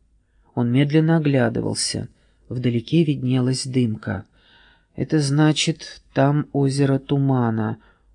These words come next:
Как оно могло здесь оказаться? Значит, он бежал так быстро, что запутался.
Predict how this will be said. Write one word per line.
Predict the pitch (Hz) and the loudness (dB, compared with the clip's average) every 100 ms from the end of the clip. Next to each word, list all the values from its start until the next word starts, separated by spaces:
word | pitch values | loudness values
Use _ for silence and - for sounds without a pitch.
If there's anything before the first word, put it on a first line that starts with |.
| _ | _
Как | - 135 - | -4 -2 0
оно | 170 170 | 0 2
могло | 175 170 180 156 | 0 0 0 0
здесь | 147 143 - | 0 0 0
оказаться? | 139 147 147 127 107 - 113 110 - - - - - | 0 0 2 0 0 -2 -6 -8 -12 -20 -20 -20 -12
Значит, | 131 147 160 165 170 | -2 2 2 2 2
он | 160 | 4
бежал | 151 151 143 | 4 4 2
так | 151 135 | 2 2
быстро, | 127 127 113 - 165 | 2 0 0 2 2
что | 156 - 135 | 2 0 0
запутался. | 131 147 143 220 175 113 - - | 2 2 4 2 2 0 0 -4